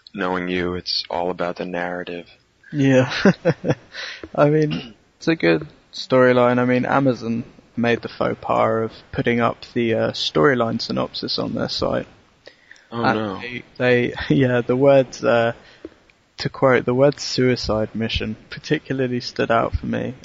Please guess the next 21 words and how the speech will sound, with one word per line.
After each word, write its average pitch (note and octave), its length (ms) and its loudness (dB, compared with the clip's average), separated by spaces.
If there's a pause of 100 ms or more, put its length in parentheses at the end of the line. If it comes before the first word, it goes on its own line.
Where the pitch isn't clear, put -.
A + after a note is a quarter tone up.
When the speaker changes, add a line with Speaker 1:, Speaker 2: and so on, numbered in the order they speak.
(400)
Speaker 2:
And A#2+ 180 0
also A#2 460 0
the A2+ 160 -4
fact A#2 240 -2
that A#2+ 60 -4
the G#2+ 80 -4
synopsis - 560 -6
made A2 180 -2
it A2 180 -2 (360)
blatantly B2 640 -2
obvious A#2+ 400 -2
that - 180 -10
he C3 100 -4
wasn't B2+ 380 -4
dead, A#2 240 2 (140)
but A#2+ 240 2 (840)
I C#3 100 2
just C3+ 280 -4
thought - 240 -2
that A#2 140 0
it, A#2 180 2